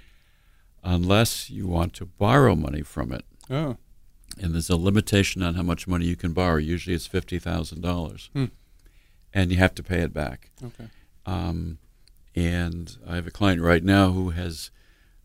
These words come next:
Speaker 1: uh, planning to take money out of their four oh one K because they're taking retirement in December, uh,
Speaker 2: <clears throat>
Speaker 1: December twenty-first,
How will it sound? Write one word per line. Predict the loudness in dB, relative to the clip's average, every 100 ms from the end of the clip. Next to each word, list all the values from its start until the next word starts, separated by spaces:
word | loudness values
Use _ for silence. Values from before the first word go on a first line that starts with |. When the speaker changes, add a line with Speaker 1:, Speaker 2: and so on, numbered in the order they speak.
| -8
Speaker 1:
uh, | -6 -6
planning | -2 2 4 2
to | -2
take | -6 -6 -4
money | 0 2
out | 4 2
of | 2
their | 0
four | 0 2 4
oh | 4
one | 0
K | -2 2 4
because | 2 -4 -6 -6
they're | -4 -6 -6 -14 _
taking | -4 -4 -4 -4
retirement | -4 -4 -2 0 2 0 -4 -8
in | -8 -8
December, | -8 -8 0 2 4 2 0 -2 -6 -20 _ _ _ -20 -20 -20 -14
uh, | -8 -8
Speaker 2:
<clears throat> |
Speaker 1:
December | -8 -2 0 -2
twenty-first, | -6 -6 -6 -4 -2 -2 -4 -14